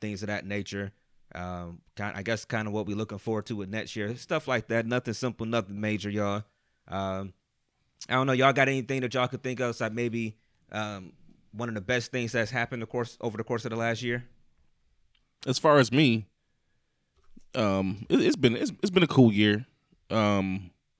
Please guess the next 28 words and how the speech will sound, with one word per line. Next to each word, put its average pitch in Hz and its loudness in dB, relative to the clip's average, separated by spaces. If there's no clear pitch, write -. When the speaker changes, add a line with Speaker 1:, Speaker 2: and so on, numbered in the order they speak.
Speaker 2:
Vegas 113 2
was 101 -2
dope 98 2
early 95 -2
this 95 -6
year. 90 -4
That 98 2
was 95 0
one 101 -2
of 95 -2
the 95 0
highlights 95 0
of 95 -6
my, 95 -2
of 95 -4
my 92 0
year. 92 -2
Able 90 -4
to, 92 -2
you 104 -4
know, 92 -2
spend 101 -4
some 101 -6
time 95 0
with 85 -6
the 92 -6
homies 98 0
and 90 -6